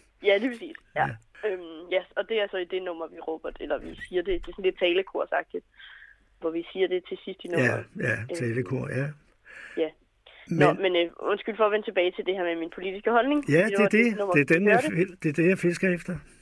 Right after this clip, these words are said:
Speaker 1: Ja, ja. Ideen med det er, at det skal være lidt sådan et ingefærshot mellem to <laughs> stykker sushi. Øh,
Speaker 2: Ja.
Speaker 1: så, så man ligesom lige får clearet ørerne. Man får lige renset ud.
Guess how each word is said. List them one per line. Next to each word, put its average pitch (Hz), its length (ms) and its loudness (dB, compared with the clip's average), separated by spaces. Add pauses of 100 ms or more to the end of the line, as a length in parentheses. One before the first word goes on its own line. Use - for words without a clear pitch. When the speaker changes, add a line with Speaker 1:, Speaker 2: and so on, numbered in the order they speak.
Speaker 1:
Ja, 185 140 6 (100)
ja. 226 40 2 (320)
Ideen 269 300 -2
med 233 240 6
det 240 100 -2
er, 196 220 4
at - 60 -20
det 208 100 -8
skal 190 140 -12
være 180 160 -2
lidt 208 220 -6
sådan 220 100 -8
et 202 120 -6 (220)
ingefærshot 220 640 -2 (180)
mellem 185 280 -2 (160)
to 226 120 2
<laughs> 427 60 -8
stykker - 180 -2
sushi. 185 360 -10 (1400)
Øh, 180 360 6 (240)
Speaker 2:
Ja. 170 160 4 (100)
Speaker 1:
så, - 160 -2 (240)
så 196 160 6
man 196 140 2
ligesom 226 280 0
lige 226 200 -6
får 180 340 4 (540)
clearet 208 460 0
ørerne. 185 380 0
Man 180 180 -4
får 208 80 -16
lige 233 140 2
renset 190 280 0
ud. 226 240 -6